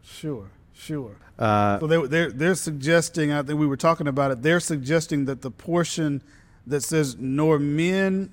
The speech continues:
Speaker 1: who practice homosexuality," there's some, the, the allegation is there's some mistranslation there, and that portion specifically,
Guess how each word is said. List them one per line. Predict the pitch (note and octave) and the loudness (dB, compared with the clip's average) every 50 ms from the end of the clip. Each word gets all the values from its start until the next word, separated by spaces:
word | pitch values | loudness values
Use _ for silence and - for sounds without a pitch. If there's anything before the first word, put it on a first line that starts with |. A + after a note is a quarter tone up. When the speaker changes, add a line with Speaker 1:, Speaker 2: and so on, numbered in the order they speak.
| - | -8
Speaker 1:
who | - - F3 E3+ | -4 -4 -4 -4
practice | D#3 - - E3 D3+ D#3 D3+ - D3+ D3 - | -4 -2 0 0 0 0 -2 -6 -6 -6 -6
homosexuality," | - - E3 D#3 C#3+ C#3 B2+ - - E3 D3+ C3 - C#3+ C#3 C#3+ D3+ D3 C#3+ C#3 C3 C3 B2+ B2 - - - _ _ _ _ _ _ - | -6 -4 -4 -2 -2 -4 -6 -6 -6 -6 -6 -4 -6 -4 -4 -2 -2 -2 -4 -4 -6 -6 -8 -10 -12 -18 -20 _ _ _ _ _ _ -16
there's | B2 B2 D3+ D3+ D3+ D3+ C3 | -6 0 2 2 2 2 0
some, | - - C#3+ C#3 C3+ C#3 - - - _ _ _ _ - - - | -2 -4 -4 -4 -4 -8 -12 -18 -20 _ _ _ _ -20 -16 -12
the, | D3 C3+ C3 D#3 D3+ D3+ | -10 0 2 2 2 2
the | - C3+ C#3 C#3+ C#3+ C#3+ C#3 - - - - _ - - _ _ _ - - _ _ | 0 -4 -4 -2 -2 -4 -6 -10 -16 -20 -20 _ -20 -20 _ _ _ -20 -20 _ _
allegation | D#3+ D#3 E3 D#3 D#3 D3 C3+ D#3 D#3+ D#3+ C#3+ - - C3+ A#2+ A#2+ | 0 2 2 2 0 0 0 0 0 0 0 -2 -6 -8 -8 -8
is | - C3+ C#3 C3+ C3 B2+ B2 A#2+ A#2+ A2 - - - _ _ _ _ _ _ - D#3+ C3+ | -8 -6 -4 -2 -2 -2 -4 -8 -8 -10 -12 -14 -18 _ _ _ _ _ _ -20 -18 -10
there's | B2+ C3+ D3+ D3 D3 C#3+ C#3 C3 - - - - _ _ _ _ | -6 -2 0 0 0 0 -2 -4 -8 -12 -14 -16 _ _ _ _
some | - - - D3+ C3+ C3+ C#3 C#3 | -12 -8 -6 -4 -4 -2 -2 -2
mistranslation | D3 E3 E3+ D#3 - - - - E3 D3+ D3 C3+ C3+ C3+ D3 D3+ D3+ C#3 - - C#3+ C3+ B2+ B2 A#2+ | 0 -2 -2 -2 -6 -6 -4 -4 -2 -2 -2 -4 -4 -2 0 0 0 -2 -4 -8 -6 -6 -6 -6 -8
there, | A#2+ B2 C3 D#3 F3 E3+ D3 B2 G#2+ F#2 E2+ F#2 | -8 -6 -2 0 2 2 0 0 -4 -10 -12 -10
and | C3+ C#3 C3 B2+ A#2 A#2+ | -8 -8 -8 -8 -4 0
that | D#3+ E3 F3 D#3+ - - - _ | 2 2 2 0 -4 -12 -20 _
portion | - - F#3 F3 D3+ - - C#3+ C#3 C3 | -2 0 0 0 0 -2 -6 -8 -10 -10
specifically, | - - - D3+ C3 - - G#3+ G3+ - D#3+ D3 A#2+ A#2+ B2 B2 A#2 A#2 | -10 -10 -10 -10 -10 -6 -4 -4 -4 -4 -6 -8 -10 -10 -12 -12 -12 -14